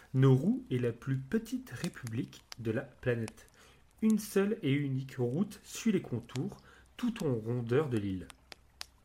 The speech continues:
En mille sept cent quatre-vingt-dix-huit, parce que c'est une histoire vraie, les Occidentaux découvrent l'île. Le baleinier Hunter, commandé par le capitaine anglais John Fearn,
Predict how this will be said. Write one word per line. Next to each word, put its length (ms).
En 120
mille 240
sept 260
cent 180
quatre-vingt-dix-huit, 880
parce 220
que 100
c'est 320
une 60
histoire 340
vraie, 240
les 220
Occidentaux 640
découvrent 480
l'île. 260
Le 200
baleinier 580
Hunter, 460
commandé 480
par 200
le 80
capitaine 520
anglais 460
John 240
Fearn, 380